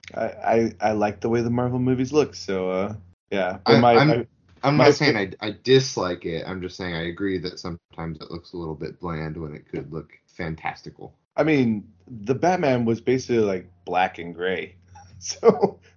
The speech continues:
Speaker 1: like, you know, it was shot very well, but I don't know, uh, color palette wise that, uh, that they were going for anything striking. There wasn't even, like, it wasn't even, like, Schindler's List with, like, red jackets and sadness. You know what I mean?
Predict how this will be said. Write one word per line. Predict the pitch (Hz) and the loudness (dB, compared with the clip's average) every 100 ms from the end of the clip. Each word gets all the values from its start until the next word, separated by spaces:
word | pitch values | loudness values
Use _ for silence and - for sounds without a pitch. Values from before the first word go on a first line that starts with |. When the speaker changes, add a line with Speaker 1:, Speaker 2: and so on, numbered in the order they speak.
| _ | _
Speaker 1:
like, | 170 113 - | -4 -2 0
you | 127 | 2
know, | 113 98 | 2 0
it | 92 139 | 2 4
was | 170 | 4
shot | - 123 107 | 4 2 4
very | 117 | 2
well, | 110 110 95 | 2 2 0
but | 92 | -2
I | 104 | 0
don't | 110 107 | 0 0
know, | 101 95 | -2 -2
uh, | 87 - - - _ - | -4 -8 -16 -20 _ -2
color | 151 131 | 4 4
palette | 107 104 92 87 | 4 0 0 -2
wise | 87 85 85 - | -4 -4 -6 -10
that, | 90 87 | -8 -6
uh, | 78 73 104 - _ - - - | -6 -6 -10 -16 _ -18 -14 -12
that | - 98 | -10 -4
they | 104 | -2
were | 101 | 0
going | 98 101 95 | 0 -2 -2
for | 95 95 | -4 -2
anything | 98 95 92 | -2 -4 -8
striking. | - 101 101 90 87 | -4 -2 -2 -4 0
There | 110 | 4
wasn't | 135 113 127 | 6 6 2
even, | 113 110 | 4 2
like, | 104 98 | 0 0
it | |
wasn't | 113 120 123 | 0 0 0
even, | 127 120 | 0 0
like, | 120 | -2
Schindler's | - 131 127 127 | 0 2 2 2
List | 127 120 - | 2 0 -2
with, | 90 | -6
like, | 92 90 | -4 -2
red | 104 | -2
jackets | 98 107 110 98 - | 2 2 2 -2 -6
and | 95 | -8
sadness. | 104 110 92 90 - | 0 2 0 -6 -8
You | 104 | -6
know | 104 | -4
what | 101 | -4
I | |
mean? | 104 107 110 | -2 -4 -6